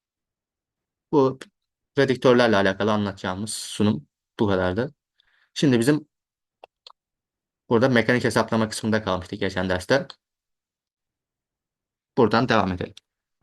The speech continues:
Hareket kontrol sistemlerinde motorlar mekanik sistemlerin ihtiyacına göre seçilmeli. Motor seçiminin sağlıklı yapılabilmesi için de sürekli moment talebinin ve sistemin atalet momentinin doğru olarak hesaplanması önemli.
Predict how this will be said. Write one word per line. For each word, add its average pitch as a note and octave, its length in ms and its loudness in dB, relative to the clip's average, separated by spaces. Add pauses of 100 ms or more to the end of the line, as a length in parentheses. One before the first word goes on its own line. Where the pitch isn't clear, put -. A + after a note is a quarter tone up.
(1400)
Hareket D#3+ 340 2
kontrol E3 320 4
sistemlerinde A2 440 -2
motorlar A#2+ 600 -2
mekanik C3+ 300 0
sistemlerin A2+ 320 -4
ihtiyacına A2+ 400 -2
göre G2 180 -4
seçilmeli. G2 520 -6 (800)
Motor D3 240 4
seçiminin B2+ 440 -2
sağlıklı B2+ 380 -2
yapılabilmesi A#2 520 -4
için F#2+ 220 -6
de A#2 220 -2
sürekli C#3+ 320 0
moment A#2+ 300 -2
talebinin A2 340 -2
ve C3+ 60 -4
sistemin A#2+ 340 -2
atalet A#2+ 380 -2
momentinin G#2 500 -6
doğru A#2+ 200 4
olarak G2 240 0
hesaplanması G2 580 -4
önemli. G2 420 -2